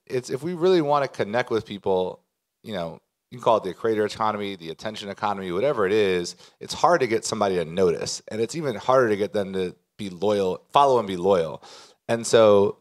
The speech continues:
you have that responsibility as that shepherd to this audience to kinda help pre-vet, but nobody's gonna be perfect, you know? I think there's a lot of peop-, there's constantly a delicate balance of what's funny, what's insensitive, you know,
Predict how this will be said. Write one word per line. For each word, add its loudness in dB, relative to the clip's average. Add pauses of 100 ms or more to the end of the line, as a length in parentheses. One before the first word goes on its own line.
(380)
you 2
have 6
that 4
responsibility -2
as 0
that -2
shepherd 0
to -6
this -2
audience 0
to -10
kinda -2
help -2
pre-vet, -2 (300)
but 2 (280)
nobody's 0
gonna -8
be -10
perfect, -2
you -8
know? 0 (240)
I 0
think -4 (1000)
there's -2
a 2
lot 0
of -12 (140)
peop-, -16
there's -8
constantly -4
a -6
delicate -4
balance 0
of -8
what's -6
funny, -4
what's -4
insensitive, 0 (340)
you -10
know, -6